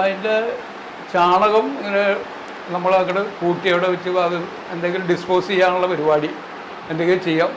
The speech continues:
വിചാരിച്ചിരിക്കുമ്പോൾ മനസ്സിൽ ഒരു ഐഡിയ എനിക്ക് തോന്നിയ ഇത് ഒന്ന് ഉണക്കി, അല്ല, കത്തിച്ച് ഭസ്മമാക്കി ഭഗവാന് അഭിഷേകം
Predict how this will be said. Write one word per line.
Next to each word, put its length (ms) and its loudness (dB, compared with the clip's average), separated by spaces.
വിചാരിച്ചിരിക്കുമ്പോൾ 800 0
മനസ്സിൽ 340 2
ഒരു 120 6
ഐഡിയ 260 2
എനിക്ക് 280 -2
തോന്നിയ 280 4
ഇത് 140 -2
ഒന്ന് 220 2
ഉണക്കി, 420 0
അല്ല, 140 4
കത്തിച്ച് 480 0
ഭസ്മമാക്കി 720 2
ഭഗവാന് 500 4
അഭിഷേകം 480 0